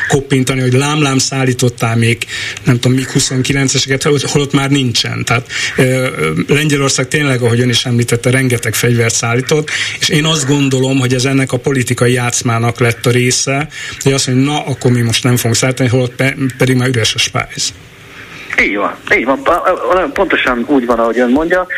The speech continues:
Speaker 2: A, a lengyel kormányzó párt, a pisz azt mondja most a választóinak, másfél hónappal a,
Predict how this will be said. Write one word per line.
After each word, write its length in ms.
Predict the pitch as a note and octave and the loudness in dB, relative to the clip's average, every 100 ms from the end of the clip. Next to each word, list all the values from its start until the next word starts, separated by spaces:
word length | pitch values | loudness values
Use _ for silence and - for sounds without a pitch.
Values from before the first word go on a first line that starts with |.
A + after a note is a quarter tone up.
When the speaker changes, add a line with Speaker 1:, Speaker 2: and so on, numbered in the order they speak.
| - - - D3+ C#3+ - | 0 0 0 0 0 0
Speaker 2:
A, 60 | |
a 200 | C#3+ C3 C3+ | 0 2 2
lengyel 400 | G3 F#3+ A#2+ A2 | 0 0 0 0
kormányzó 500 | D#3 D#3 C3+ G#2+ G#2+ | 0 2 0 0 0
párt, 340 | B2+ D#3 F#3 | 0 0 0
a 60 | A#2+ | -2
pisz 220 | - - - | 0 0 0
azt 200 | D#3 - | 0 2
mondja 220 | B2 A2+ | 2 2
most 240 | B2 - | 0 0
a 60 | G2 | 0
választóinak, 840 | F#2+ F#2+ - - E2+ F#2+ A#2 - - - - - - - | 0 0 -2 0 2 2 0 -2 -8 -10 -20 -20 -20 -4
másfél 360 | C3 A#2+ - A#2 | 0 0 2 2
hónappal 440 | A#2 A2 - G2+ | 2 -2 -2 0
a, 240 | F2+ F2 | 2 0